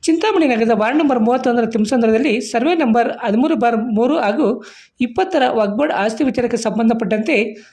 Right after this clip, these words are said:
ಚಿಂತಾಮಣಿ ಗ್ರಾಮಾಂತರ ಠಾಣೆಯ ಪೊಲೀಸರು ಬುದ್ಧಿಮಾಂದ್ಯ, ಅಂಗವಿಕಲ, ಅನಾರೋಗ್ಯದಿಂದ ಬಳಲುತ್ತಿರುವ ವಯೋವೃದ್ಧ ಸೇರಿದಂತೆ ಒಟ್ಟು ಹನ್ನೊಂದು ಜನರ ಮೇಲೆ ಸಚಿವ ಸುಧಾಕರ್ ಅವರ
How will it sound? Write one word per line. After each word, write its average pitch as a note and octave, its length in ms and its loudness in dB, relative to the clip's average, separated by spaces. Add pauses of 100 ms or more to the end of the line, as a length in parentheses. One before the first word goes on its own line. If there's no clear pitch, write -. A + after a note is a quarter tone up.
(160)
ಚಿಂತಾಮಣಿ E4+ 460 2
ಗ್ರಾಮಾಂತರ A3+ 420 0
ಠಾಣೆಯ A3+ 280 0
ಪೊಲೀಸರು A3 760 0 (260)
ಬುದ್ಧಿಮಾಂದ್ಯ, A3+ 640 2 (220)
ಅಂಗವಿಕಲ, A3+ 560 2 (280)
ಅನಾರೋಗ್ಯದಿಂದ A#3 640 0
ಬಳಲುತ್ತಿರುವ A3+ 600 0
ವಯೋವೃದ್ಧ A#3+ 540 2 (180)
ಸೇರಿದಂತೆ A3+ 440 0 (540)
ಒಟ್ಟು C4+ 260 0
ಹನ್ನೊಂದು C#4+ 400 2
ಜನರ A3+ 300 2
ಮೇಲೆ A#3+ 340 2
ಸಚಿವ C4+ 360 -2
ಸುಧಾಕರ್ C4+ 480 0
ಅವರ A3+ 140 2